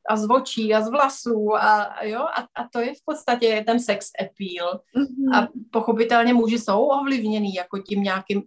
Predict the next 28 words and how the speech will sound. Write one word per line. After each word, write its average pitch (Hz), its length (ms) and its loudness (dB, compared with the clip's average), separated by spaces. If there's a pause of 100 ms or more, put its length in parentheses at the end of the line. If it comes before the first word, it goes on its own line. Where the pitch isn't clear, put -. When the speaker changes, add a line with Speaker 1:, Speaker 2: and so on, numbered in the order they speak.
Speaker 1:
ideálem 196 560 0
krásy, 330 400 -6
ale 208 220 4 (300)
na 214 120 0
té 220 100 -2 (180)
energetické 240 840 -2
úrovni, 180 580 -6
když 208 200 -2
to 220 120 -4
ta 220 140 0
žena 214 220 0
má 214 180 2
stělesněný 190 840 -6
a 170 60 -8
vysílá 202 520 -2
to 220 120 -2
do 214 100 -2
světa, 185 580 -4 (480)
tak 208 200 0
může 220 200 2
mít 226 180 0
jakýkoliv 247 560 -2 (140)
tvary 180 380 -2
těla, 240 420 2
může 208 300 0
mít 208 160 -4
jakýkoliv 214 600 -2
věk, 175 460 -6